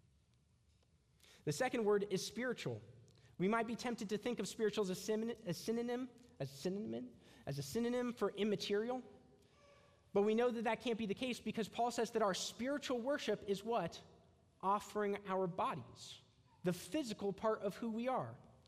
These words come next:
Spiritual can't just be, then, some sort of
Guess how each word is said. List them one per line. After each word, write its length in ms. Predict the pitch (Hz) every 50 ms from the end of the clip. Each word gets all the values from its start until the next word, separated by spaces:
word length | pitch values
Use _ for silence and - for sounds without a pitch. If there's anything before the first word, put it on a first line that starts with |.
| - - - - - -
Spiritual 400 | - - - 262 254 - 262 233
can't 260 | - - 269 254 247
just 260 | 240 240 233 226 -
be, 220 | - 247 262 254 240
then, 360 | 190 175 175 165 170 185 185 - - - - -
some 220 | - - 233 214
sort 240 | 214 - 240 220 214
of 160 | 214 196 185